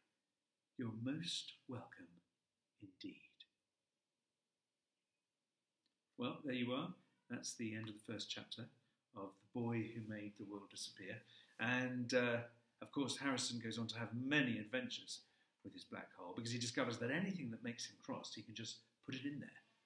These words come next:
and get rid of it. So, uh, in goes broccoli, um, the next door neighbour's snappy dog,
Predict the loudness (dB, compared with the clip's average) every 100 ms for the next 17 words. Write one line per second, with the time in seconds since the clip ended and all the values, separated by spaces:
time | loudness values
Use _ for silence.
0 | _ -20 -16 -14 -10 -6 -6 -8 -2 -2
1 | -2 -6 -12 -20 -20 -12 -10 -8 -8 -8
2 | -6 -8 -4 -4 -4 -4 -4 -4 -8 -8
3 | -10 -16 _ -10 -10 -12 -18 -20 _ -12
4 | -10 -6 -6 -6 -8 -8 -4 -2 -4 -8
5 | -10 -6 -4 -6